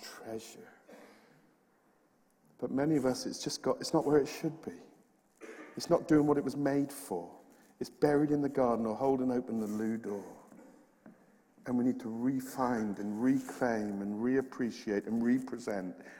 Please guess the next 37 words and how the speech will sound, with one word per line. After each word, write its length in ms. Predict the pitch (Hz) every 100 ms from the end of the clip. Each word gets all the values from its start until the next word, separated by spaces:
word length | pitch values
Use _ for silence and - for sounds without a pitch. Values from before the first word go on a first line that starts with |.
| -
and 140 | 107
reuse 800 | 110 120 113 110 98 85 - - - - _ _
that 100 | -
which 120 | 107 -
has 100 | 107
been 240 | 110 104
given 240 | 104 98 98
to 120 | 95
us. 180 | - - - - _ _
It's 140 | - -
the 80 | -
King 240 | - 226
and 100 | 196
the 60 | 135
kingdom. 500 | - 196 233 196 - - - - - - _ _ _
It's 140 | - -
treasure. 680 | - - 208 233 - 208 - - - _ _ _ _ _ _ _ - _ - - _ _ _ _ -
And 180 | 147 156
we, 300 | 180 202 131 - - - - _ _ _ _
we're 80 | 190
the 60 | 190
people 240 | - 143
who 60 | 117
found 280 | - 113 104
the 60 |
treasure. 420 | - - 90 - - _ _ _ _ _ _ _ _ _ _ _ _ _ _ _ _ _ _ _ _ _ _ -
In 80 |
fact, 300 | 123 160 143
the 80 | 123
amazing 680 | 117 117 127 123 113 107 104
mystery 380 | 107 - - 92
of 80 | 85
the 60 |
gospel 360 | 87 101 - 90
is 100 | 87
the 100 | -
treasure 420 | - - 110 101